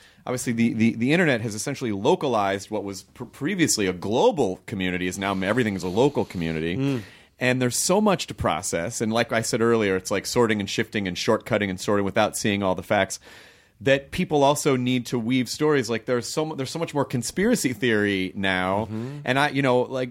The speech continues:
Speaker 1: you know, the, the stupidest example is, uh,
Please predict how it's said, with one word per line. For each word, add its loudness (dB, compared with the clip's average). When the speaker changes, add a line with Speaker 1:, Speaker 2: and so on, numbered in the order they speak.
Speaker 1:
you -4
know, 2
the, 4
the -4
stupidest -6
example 0
is, 0
uh, 4